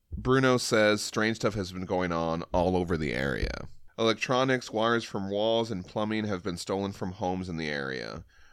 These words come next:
A woman reported children were committing the burglaries. Bruno mentions she had an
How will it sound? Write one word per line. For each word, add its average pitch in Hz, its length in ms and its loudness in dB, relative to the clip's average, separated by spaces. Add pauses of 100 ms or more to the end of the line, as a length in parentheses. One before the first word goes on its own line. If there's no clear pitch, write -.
(200)
A 107 40 0
woman 123 300 2
reported 104 520 0
children 107 320 -2
were 104 80 -2
committing 95 420 -2
the 87 60 -4
burglaries. 73 920 -8 (540)
Bruno 123 340 4
mentions 107 800 0 (280)
she - 180 2
had 120 120 4
an 110 160 2